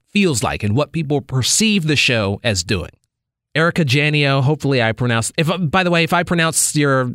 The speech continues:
Twitter handle or whatever incorrectly, my bad. In regards to why Degrassi Next Class failed as quickly as it did, Erica Janio says that it came into the streaming sphere right as streaming started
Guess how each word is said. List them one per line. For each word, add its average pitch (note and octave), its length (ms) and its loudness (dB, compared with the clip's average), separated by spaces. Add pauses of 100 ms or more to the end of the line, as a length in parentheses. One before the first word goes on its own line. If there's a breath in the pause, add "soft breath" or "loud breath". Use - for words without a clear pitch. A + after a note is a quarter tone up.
(140)
Twitter D#3 280 0
handle C#3+ 480 2
or C3 120 0
whatever C3 300 0
incorrectly, B2+ 560 -2
my B2 180 0
bad. G2+ 320 0 (120)
In D#3+ 100 2
regards F3+ 480 2
to G3+ 180 2
why E3 280 2
Degrassi D3+ 500 0
Next C#3 260 -2
Class B2+ 600 0 (100)
failed A#2 320 0
as A2 100 -2
quickly A2+ 360 -2
as E2+ 120 0
it - 120 -6
did, C#3 260 0 (380 loud breath)
Erica D3 260 0
Janio A#2 420 0
says G#2+ 480 -2
that A2+ 220 -2
it A#2+ 140 -2
came G3+ 240 0
into F#3+ 200 0
the D#3 100 0
streaming D#3 420 0
sphere C3+ 500 0 (140)
right D3 320 -2
as D3 220 0
streaming C3 440 0
started A2+ 580 0